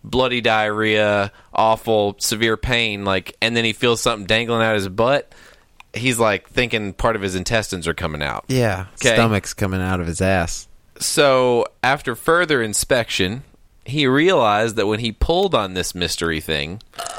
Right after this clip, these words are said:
Speaker 1: dangling from his
Speaker 2: If he
Speaker 1: behind,
Speaker 2: thought it was his intestines, why would he pull on it?
Speaker 1: that it was coming
Speaker 2: <laughs>
Speaker 1: out when he pulled on it.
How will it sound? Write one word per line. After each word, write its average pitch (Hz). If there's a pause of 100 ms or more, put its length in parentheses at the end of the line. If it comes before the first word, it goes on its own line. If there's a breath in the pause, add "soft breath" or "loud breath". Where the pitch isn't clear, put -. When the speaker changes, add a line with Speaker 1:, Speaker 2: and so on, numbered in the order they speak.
(580)
Speaker 1:
dangling 139
from 117
his 120
Speaker 2:
If 107
he 277
Speaker 1:
behind, 359
Speaker 2:
thought 262
it 226
was 214
his 240
intestines, 202
why 214
would 233
he 170
pull 311
on 180
it? 135
Speaker 1:
that 127 (140)
it 127
was 127
coming 147
Speaker 2:
<laughs> -
Speaker 1:
out 165
when 117
he 127
pulled 185
on 92
it. -